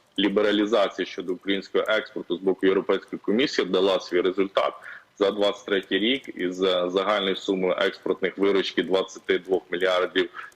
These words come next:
а, доларів порядка п'ятдесяти чотирьох відсотків цієї суми вдалося заробити за рахунок співпраці з Єврозоною, за рахунок торгівлі з Європейським Союзом.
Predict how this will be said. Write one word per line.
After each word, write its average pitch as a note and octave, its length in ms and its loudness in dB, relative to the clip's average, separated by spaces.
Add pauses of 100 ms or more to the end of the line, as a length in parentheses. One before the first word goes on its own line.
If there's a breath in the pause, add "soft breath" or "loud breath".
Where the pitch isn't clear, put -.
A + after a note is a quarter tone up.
(120)
а, F2+ 160 2
доларів C3 580 2
порядка G2+ 400 0
п'ятдесяти G2 600 -4
чотирьох - 380 -2
відсотків F#2 460 0
цієї F#2+ 300 0
суми B2 320 0
вдалося F#2+ 480 0
заробити F#2 480 0
за F2 120 0
рахунок G2+ 420 0 (300 loud breath)
співпраці G2+ 640 0
з F2+ 80 -4
Єврозоною, G#2 760 2
за F#2 120 2
рахунок G2+ 420 0 (260)
торгівлі G2 720 2
з F2+ 60 -4
Європейським F#2+ 600 0
Союзом. A#2+ 440 2